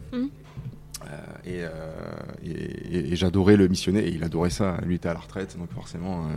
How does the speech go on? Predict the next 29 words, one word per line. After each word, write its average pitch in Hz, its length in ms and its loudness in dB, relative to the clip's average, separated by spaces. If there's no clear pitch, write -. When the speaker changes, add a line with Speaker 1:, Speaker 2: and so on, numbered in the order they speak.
Speaker 2:
le 76 60 -6
missionner, 80 480 -4
euh, 85 60 -2
voilà, 78 160 -4
donc, 78 180 -6
euh, - 400 -10
l'isomal 85 380 0
qui - 140 -16
coulait 80 200 -6
sur - 220 -12
ses 85 100 -4
mains, 80 440 -2
euh, 73 40 -6
plein 98 120 2
de 95 60 2
trucs - 180 -8
que - 60 -16
j'ai 90 80 -8
testés 87 280 -6
avec 85 100 -4
Speaker 1:
Ouais. - 80 -8
Speaker 2:
lui. 104 80 -2
Ouais, 104 100 6
ouais, 101 240 8
non, 80 120 2
mais 85 80 6
des 87 100 4
trucs - 220 -8
assez. 85 260 -8